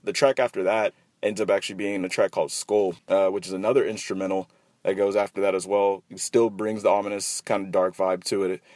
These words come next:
And then it ends up going from there into the track Thirty-two Levels, which features Lil B and also Joe Newman.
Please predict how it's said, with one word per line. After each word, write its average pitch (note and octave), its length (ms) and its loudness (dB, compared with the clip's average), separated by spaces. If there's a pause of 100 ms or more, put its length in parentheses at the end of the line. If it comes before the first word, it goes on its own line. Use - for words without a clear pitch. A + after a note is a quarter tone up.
(280)
And F#2+ 140 0
then G2 420 -4 (380)
it A#2+ 160 6
ends D3+ 160 0
up C3+ 100 -2
going A#2+ 300 2
from A#2 260 -2
there A2 320 2
into G#2 240 -4
the F#2+ 100 -2
track G#2 540 0 (100)
Thirty-two G#2+ 420 0
Levels, G2 460 0
which F#2+ 180 -2
features G2 360 -6
Lil G2 140 0
B G2 400 -4
and F#2+ 240 -2
also G#2 460 0
Joe G2 260 -2
Newman. G#2 420 -6